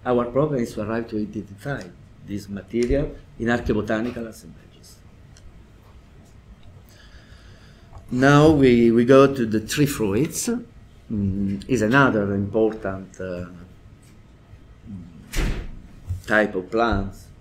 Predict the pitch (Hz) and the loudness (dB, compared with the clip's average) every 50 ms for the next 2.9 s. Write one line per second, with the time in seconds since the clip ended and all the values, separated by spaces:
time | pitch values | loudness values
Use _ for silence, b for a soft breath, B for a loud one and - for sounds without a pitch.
0 | - - - 92 92 95 95 90 - 87 87 87 90 - - - - - - - | -20 -14 -8 -6 -4 -4 -4 -6 -10 -14 -16 -16 -16 -18 -18 -20 -20 -20 -20 -20
1 | - - - - 107 104 113 120 117 120 - 107 95 - - 98 87 98 - - | -20 -20 -14 -8 -4 -2 -2 -2 -2 -2 -6 -8 -10 -8 -10 -12 -12 -10 -10 -6
2 | 110 110 104 101 98 98 - 104 101 98 87 87 110 147 - - - | -6 -6 -4 -6 -8 -8 -6 -4 -4 -4 -4 -6 -10 -14 -16 -14 -14